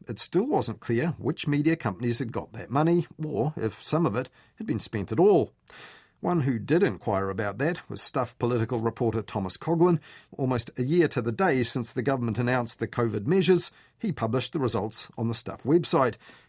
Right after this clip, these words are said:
and we'll look at those with him in just a moment. But while the fifty million dollars of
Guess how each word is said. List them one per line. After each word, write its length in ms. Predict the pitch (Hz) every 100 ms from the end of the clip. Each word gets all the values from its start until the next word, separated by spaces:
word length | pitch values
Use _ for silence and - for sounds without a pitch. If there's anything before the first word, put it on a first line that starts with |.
| -
and 120 | 95
we'll 100 | 107
look 120 | 156
at 100 | 120
those 240 | 117 113 -
with 160 | 117
him 240 | 110 104 107
in 140 | 101
just 260 | 95 - -
a 20 |
moment. 440 | 98 151 175 139 - _ _ _ _ - -
But 120 | 127
while 220 | 131 123
the 120 | 110
fifty 380 | 101 196 - 135
million 460 | 113 139 165 139 120
dollars 320 | 139 135 110
of 260 | 120 104